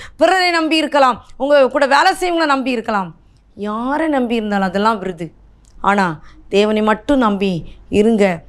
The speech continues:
உங்களுக்கு அனுகூலமான ஆபத்து காலத்துல அனுகூலமான துணையாய் அவர் உங்களுக்கு வருவார். ஹல்லேலூயா, ஹல்லேலூயா. கண்களை மூடி தேவ சமூகத்துல நம்ம ஒப்பு கொடுப்போம். அன்பின் பரலோக தந்தையே,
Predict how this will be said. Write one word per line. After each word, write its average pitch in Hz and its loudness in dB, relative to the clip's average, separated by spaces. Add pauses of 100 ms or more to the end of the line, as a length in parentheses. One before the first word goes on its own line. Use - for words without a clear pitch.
(160)
உங்களுக்கு 190 -4
அனுகூலமான 202 2
ஆபத்து 202 2
காலத்துல 226 0 (260)
அனுகூலமான 220 0
துணையாய் 196 0 (260)
அவர் 190 -10
உங்களுக்கு 175 -8
வருவார். 165 -6
ஹல்லேலூயா, 202 2 (320)
ஹல்லேலூயா. 254 4 (240)
கண்களை 185 -2
மூடி 196 -2
தேவ 196 0 (100)
சமூகத்துல 185 -4
நம்ம 180 -2
ஒப்பு 175 -4
கொடுப்போம். 175 -2 (1400)
அன்பின் 247 2
பரலோக 214 2
தந்தையே, 208 0